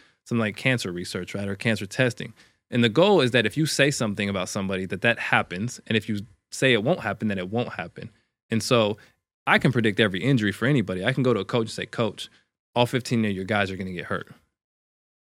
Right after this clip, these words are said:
And then when one of them gets hurt, you say, "See, I predicted your injury. I told you he would get hurt."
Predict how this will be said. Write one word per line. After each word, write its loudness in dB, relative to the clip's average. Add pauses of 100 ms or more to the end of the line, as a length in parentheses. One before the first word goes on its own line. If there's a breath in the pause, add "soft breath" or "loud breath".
And 6
then 6
when 4
one 6
of 4
them 4
gets 0
hurt, 4
you -2
say, 0
"See, 0
I 0
predicted -6
your -2
injury. -2
I -10
told 0
you -2
he -6
would -10
get -10
hurt." -8